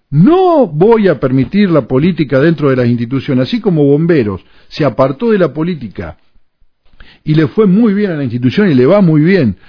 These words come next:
por ser neutral, y inclusive le han pasado factura por ser neutral, por no sacarse la foto con el cheque, ¿eh?, a Bomberos. El hospital,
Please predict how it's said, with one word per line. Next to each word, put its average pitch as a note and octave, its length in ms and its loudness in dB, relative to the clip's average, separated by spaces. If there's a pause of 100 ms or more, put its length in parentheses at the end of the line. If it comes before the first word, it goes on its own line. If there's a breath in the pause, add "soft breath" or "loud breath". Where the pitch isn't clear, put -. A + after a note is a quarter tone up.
(280 soft breath)
por B2 200 0
ser D#3+ 180 -2
neutral, C3 640 0 (520 soft breath)
y E3+ 140 2
inclusive E3 540 2
le F3 60 2
han F#3+ 120 0
pasado E3+ 360 2
factura C#3 680 0
por A2+ 160 -4
ser B2+ 180 -6
neutral, A2+ 580 -2 (160)
por B2 120 0
no D#3 80 2
sacarse C3+ 420 0
la B2 120 0
foto C#3+ 280 0
con A#2+ 140 0
el A#2+ 100 -2
cheque, G2 380 -4
¿eh?, C#3 180 -12
a - 120 -10
Bomberos. G#2 500 -4 (1600)
El E3 140 0
hospital, F3 600 -2